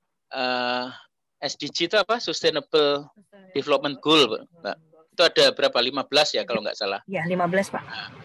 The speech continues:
Speaker 1: lima belas itu kalau kita bisa. Jadi ini agak jualan konsep juga gitu loh, Mbak. Karena kan customer kita ini kan advance, Mbak. Iya kan? Kita ini kecil tapi customer kita tuh terlalu advance gitu. Kita harus ngikuti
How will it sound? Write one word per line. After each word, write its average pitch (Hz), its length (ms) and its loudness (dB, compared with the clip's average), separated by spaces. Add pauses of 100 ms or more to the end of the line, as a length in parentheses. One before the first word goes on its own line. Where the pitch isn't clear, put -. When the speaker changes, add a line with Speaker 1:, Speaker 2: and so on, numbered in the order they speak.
(640)
Speaker 1:
lima 127 200 -2
belas 139 280 0
itu 165 240 -2
kalau 147 240 2
kita 160 280 -2
bisa. 135 280 0 (240)
Jadi 269 320 4
ini 320 120 6 (440)
agak 190 320 4
jualan 175 400 6
konsep 196 440 4
juga 185 280 2
gitu 147 240 2
loh, 117 80 2
Mbak. 110 120 2 (520)
Karena 156 160 2
kan 214 180 2 (300)
customer 190 400 0
kita 196 320 2
ini 226 80 0
kan 247 160 4
advance, 170 400 2
Mbak. 113 200 0 (600)
Iya 143 160 4
kan? 127 160 4 (800)
Kita 208 240 4
ini 262 80 4
kecil 262 320 4
tapi 226 240 4 (160)
customer 202 320 2
kita 214 320 4
tuh 220 320 0 (160)
terlalu 190 320 4
advance 175 400 2
gitu. 123 240 -6
Kita 190 240 0
harus 135 160 0
ngikuti 156 560 -6